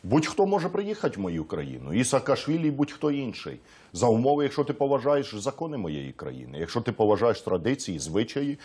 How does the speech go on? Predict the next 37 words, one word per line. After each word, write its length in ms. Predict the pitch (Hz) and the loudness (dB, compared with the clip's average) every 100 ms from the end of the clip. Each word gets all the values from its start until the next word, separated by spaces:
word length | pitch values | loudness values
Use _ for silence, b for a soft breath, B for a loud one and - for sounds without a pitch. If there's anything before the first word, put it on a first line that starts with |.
| B | B
якщо 260 | 101 - 107 | 0 2 0
ти 80 | 101 | 0
поважаєш 520 | 120 101 90 92 - | 2 4 4 2 0
Україну, 440 | 113 139 156 151 | -4 -2 0 0
будь 140 | 85 90 | 0 2
ласка, 280 | 120 - | 2 0
милості 420 | 95 101 110 - 107 | -2 -2 -2 -6 -6
просимо. 400 | - 101 - - _ B B B | -4 -4 -6 -16 _ B B B
Але 200 | 107 120 | 4 6
коли 260 | 143 147 | 4 2
мені 260 | 151 143 147 | 2 2 2
розказують, 500 | 131 - 147 127 131 | 2 2 0 2 -4
що 100 | 127 | -4
ми 120 | 131 | -4
будемо 340 | 131 135 123 | -2 -2 -2
проривати 540 | 117 120 120 123 123 120 | -2 -2 -2 0 0 -2
кордон 380 | 117 104 120 107 | -6 -2 -2 0
моєї 320 | 107 107 104 | 0 0 0
країни, 540 | 117 113 147 147 80 - B B B | 2 0 0 -2 -6 -12 B B B
я 180 | 101 120 | 0 4
вважаю, 360 | 120 120 139 123 | 4 4 2 2
що 120 | 123 | -2
це 120 | 123 | -4
приниження 800 | 117 117 110 127 151 107 98 85 | -2 2 2 4 2 2 -4 -4
України 720 | 85 85 98 104 151 117 - B B | -4 -2 -2 0 -2 -2 -6 B B
і 80 | 113 | 2
невизнання 600 | 127 117 107 120 127 127 | 4 2 2 0 2 0
української 520 | 113 117 117 - 101 | 0 -2 -2 -4 -2
державності. 680 | 101 92 80 67 - - - B B | -2 0 -2 -4 -12 -16 -20 B B
Тому 180 | 110 117 | 2 4
що 120 | 131 | 4
державний 460 | 113 110 147 156 147 | 2 4 4 2 0
кордон — 380 | 147 131 113 | -2 0 0
це 100 | - | 0
такий 280 | 98 117 143 | -4 0 0
же 140 | 113 110 | 0 0
символ 580 | - 151 160 95 67 | 2 0 0 -2 -4